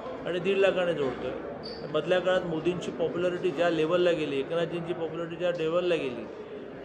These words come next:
तो महाराष्ट्रातला एक महिलांसंबंधीचा निर्णय आम्ही परवा जो केला की पुरुषांनी आपल्या नावामध्ये आईचं नाव जोडायचं, पण जसा जसा रडतायत आमच्या घरामधल्या महिला, तर त्यांना हे, अ, कल्पनेच्या बाहेरचं. आणि आग्रह असा धरलेला आहे एकनाथजींनी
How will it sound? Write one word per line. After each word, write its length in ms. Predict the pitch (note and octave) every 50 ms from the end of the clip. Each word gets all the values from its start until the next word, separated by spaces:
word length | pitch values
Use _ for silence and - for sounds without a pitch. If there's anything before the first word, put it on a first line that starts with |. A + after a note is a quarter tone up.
| - -
तो 140 | - G#2 G#2
महाराष्ट्रातला 840 | F#2+ D#3 C#3+ C#3+ D3+ E3+ F#3 F#3 F3 - G#3 G3+ G3+ G3 G3+ G#3 G3+
एक 400 | F3 E3 F3+ G3 G#3 G#3 G#3 F3
महिलांसंबंधीचा 960 | E3+ D3+ D3+ D3+ E3 F3+ F#3+ F#3 F3 F#3+ F3+ E3+ F3+ F3+ F3+ F3 E3+ F#3 F3
निर्णय 260 | E3+ E3 E3 E3 F3
आम्ही 180 | E3+ E3 E3 E3
परवा 300 | - E3 D3+ D3+ D3+ D3
जो 120 | D3+ D3+
केला 340 | C3+ C#3+ C3+ C#3 D#3 E3+ F3+
की 160 | F3 - F#3+
पुरुषांनी 560 | - - D3+ D3+ D3 C#3 - E3+ E3 E3 F3+
आपल्या 320 | F3 D#3+ - C#3 D#3 D#3 -
नावामध्ये 440 | D3+ C#3 C#3 C#3 - D#3+ - E3+
आईचं 320 | D3 C#3+ E3+ E3+ - G#3 F#3+
नाव 160 | F#3 F3+ F3
जोडायचं, 440 | D#3 D3+ C#3 C3+ B2+ A#2+ A#2+ C#3 C#3+ - - - - - - - - -
पण 80 | D#3+ D3+
जसा 340 | D3 D3+ D3+ E3 F#3 F#3 F#3
जसा 120 | F3+ G3+
रडतायत 320 | F#3+ F#3 F3+ F3+ G#3 G#3 G3+
आमच्या 240 | G3 F3+ G3 G3+
घरामधल्या 440 | F3+ F3 F3 F3+ F3+ F3+ E3+ F3 F3
महिला, 360 | E3+ D#3 D#3 D3+ D3 B2+ A2 G#2 - - - - - - - - - - - - -
तर 60 | -
त्यांना 360 | - E3+ F3 G3 G#3 G#3 G3+
हे, 220 | F3+ F#3 A3 B3
अ, 340 | A#3 - - D#3 D3+ C3+ B2 A#2+ - - - -
कल्पनेच्या 460 | - C#3+ D3+ - B3+ C4 C#4+ C#4+ C#4 A#3
बाहेरचं. 320 | F#3+ D#3+ C#3+ - - -
आणि 160 | - - D#3+
आग्रह 440 | E3 D#3+ D3 D3 C#3+ C#3 E3+ F#3+ G#3
असा 200 | G3+ F#3 G3+ G3+
धरलेला 400 | F3+ F#3 F3+ F3+ F3+ F#3 F#3 G3
आहे 140 | G3+ G#3 G3+
एकनाथजींनी 460 | F#3 - F3 F#3 E3+ F3+ F#3+ G3+